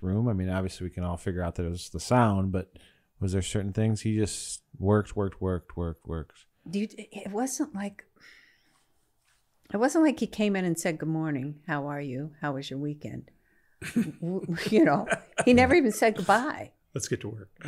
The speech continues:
Speaker 2: Yeah. I mean, he would come in, make his cup of coffee and start in on the drum machine or come out here and play the piano. And, you know, it wasn't like chatty, chatty. <laughs> We didn't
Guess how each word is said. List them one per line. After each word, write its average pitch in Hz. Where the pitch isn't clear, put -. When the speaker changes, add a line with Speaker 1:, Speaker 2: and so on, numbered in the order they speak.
Speaker 2:
Yeah. 349
I 175
mean, 196
he 202
would 180
come 208
in, 214
make 196
his 202
cup 202
of -
coffee 208
and 190
start 180
in 190
on 185
the 180
drum 180
machine 185
or 165
come 180
out 175
here 175
and 175
play 175
the 170
piano. 170
And, 156
you 220
know, 175
it 180
wasn't 180
like 185
chatty, 190
chatty. 185
<laughs> -
We 170
didn't 233